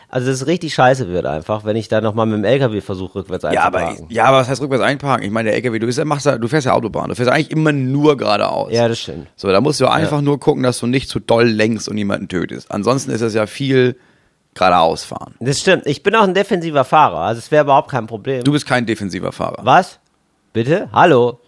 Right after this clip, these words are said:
Speaker 2: Wann immer wir zu dritt Auto fahren mit Hinner Köhn, weil wir auf Stunde Aschetour
Speaker 1: Ja, mein Gott,
Speaker 2: sind.
Speaker 1: das dauert aber auch immer. Boah, Hinner fährt aber auch dermaßen langsam.
Speaker 2: Ja, das, das ist keine Frage.
Speaker 1: Oder Hinner
Speaker 2: fährt
Speaker 1: fährt
Speaker 2: einfach
Speaker 1: sehr langsam.
Speaker 2: Ja, also Hinner, wenn sich Hinner unterhält, dann ist, fährt er, dann sind wir da ab und zu auf der Autobahn nachts völlig alleine, aber wir
Speaker 1: Ja.
Speaker 2: fahren im zweistelligen
Speaker 1: Ja,
Speaker 2: Bereich.
Speaker 1: genau, richtig. Man fährt im
Speaker 2: So.
Speaker 1: zweistelligen Bereich, denkt so, fahren wir Trecker oder was? Wir wollen irgendwann mal ankommen, Hinner.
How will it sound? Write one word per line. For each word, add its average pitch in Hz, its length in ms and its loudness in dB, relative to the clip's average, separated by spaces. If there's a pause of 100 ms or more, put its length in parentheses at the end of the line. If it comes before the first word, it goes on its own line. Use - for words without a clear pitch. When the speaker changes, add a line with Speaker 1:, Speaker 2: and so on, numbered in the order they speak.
(120)
Speaker 2:
Wann 113 100 0
immer 170 300 2
wir 170 160 2
zu 160 160 -4
dritt 156 200 -2
Auto 147 220 0
fahren 113 300 0
mit 107 100 -2
Hinner 127 220 -2
Köhn, 131 280 0
weil 107 140 0
wir 127 140 0
auf 113 80 0
Stunde 120 200 -4
Aschetour 131 160 -2
Speaker 1:
Ja, 170 120 8
mein 185 160 4
Gott, 196 80 2
Speaker 2:
sind. 202 80 2
Speaker 1:
das 214 140 0
dauert 220 340 4
aber 185 160 2
auch 170 120 4
immer. 185 180 2
Boah, 185 120 4
Hinner 202 240 6
fährt 208 160 2
aber 196 140 0
auch 175 140 0
dermaßen 190 600 4
langsam. 139 340 2
Speaker 2:
Ja, 147 60 8
das, 190 280 2
das 151 160 2
ist 180 100 -2
keine 113 220 -2
Frage. 80 320 0
Speaker 1:
Oder 180 140 6
Hinner 175 180 6
Speaker 2:
fährt 202 60 6
Speaker 1:
fährt 120 100 4
Speaker 2:
einfach 113 100 4
Speaker 1:
sehr 165 160 6
langsam. 123 320 0
Speaker 2:
Ja, 90 60 -8
also 117 160 -2
Hinner, 135 280 0
wenn 143 120 4
sich 139 160 -2
Hinner 160 200 -2
unterhält, 135 680 0
dann 127 100 -2
ist, 123 140 -8
fährt 135 160 2
er, 123 160 2
dann 123 80 0
sind 131 140 -6
wir 143 80 2
da 127 80 0
ab 131 100 -2
und 143 80 -4
zu 135 160 0
auf 123 140 0
der 117 80 4
Autobahn 117 520 2
nachts 123 320 0
völlig 143 240 0
alleine, 120 360 0
aber 113 120 2
wir 147 80 2
Speaker 1:
Ja. 147 60 4
Speaker 2:
fahren 123 180 2
im 113 80 -2
zweistelligen 98 600 0
Speaker 1:
Ja, 226 140 6
Speaker 2:
Bereich. 196 120 4
Speaker 1:
genau, 185 160 4
richtig. 190 220 2
Man 175 120 0
fährt 214 140 4
im 208 60 2
Speaker 2:
So. 190 60 2
Speaker 1:
zweistelligen 208 320 4
Bereich, 196 160 6
denkt 190 140 2
so, 185 120 0
fahren 196 220 2
wir 185 120 4
Trecker 202 340 2
oder 131 140 2
was? 123 260 0
Wir 160 400 0
wollen 214 140 6
irgendwann 196 240 4
mal 175 140 6
ankommen, 160 260 2
Hinner. 120 260 -4